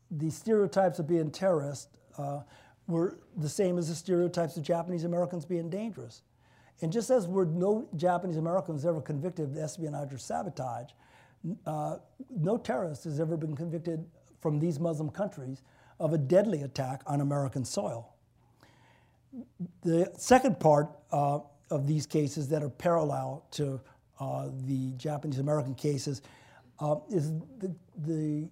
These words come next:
government refuses to produce the evidence, the report upon which the decision to bar Muslim majority countries' immigrants is based on. They completed a report, a study. They refused to give it to the courts. They claim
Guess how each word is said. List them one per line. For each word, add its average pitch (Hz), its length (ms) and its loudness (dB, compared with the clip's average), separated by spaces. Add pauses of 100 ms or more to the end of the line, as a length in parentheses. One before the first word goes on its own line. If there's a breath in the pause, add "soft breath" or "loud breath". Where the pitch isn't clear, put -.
government 190 340 4
refuses 196 540 0
to - 140 -20
produce 165 420 0
the 190 120 0
evidence, 214 500 -4 (580)
the 160 120 -6
report 165 580 2
upon 175 520 -2
which 165 340 -2 (220 soft breath)
the 156 100 -2
decision 175 500 0
to 160 60 2
bar 147 480 -2 (280 loud breath)
Muslim 165 320 -2
majority 151 380 -2
countries' 139 580 -6 (240)
immigrants 143 520 -6 (580 soft breath)
is 147 120 2
based 156 360 4
on. 113 180 -10 (560 soft breath)
They 139 180 -2 (100)
completed 202 480 2
a 196 40 -2
report, 208 440 2
a 156 60 -10
study. 160 500 2 (280 soft breath)
They 156 100 -2
refused 170 520 0
to 165 40 0
give 147 200 0
it - 100 -8
to 160 80 -4
the 147 80 -6
courts. 120 400 -10
They 147 160 -8
claim 175 440 -2